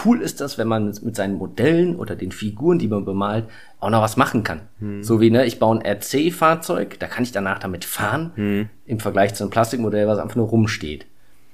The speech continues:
Speaker 1: Was brauche ich alles? Also ich glaub, ich brauche ein Spielfeld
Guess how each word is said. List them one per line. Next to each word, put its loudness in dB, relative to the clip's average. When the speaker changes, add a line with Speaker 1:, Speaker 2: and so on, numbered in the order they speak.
Speaker 1:
Was -2
brauche 2
ich -4
alles? -2
Also 0
ich -2
glaub, 2
ich -8
brauche -2
ein -6
Spielfeld 2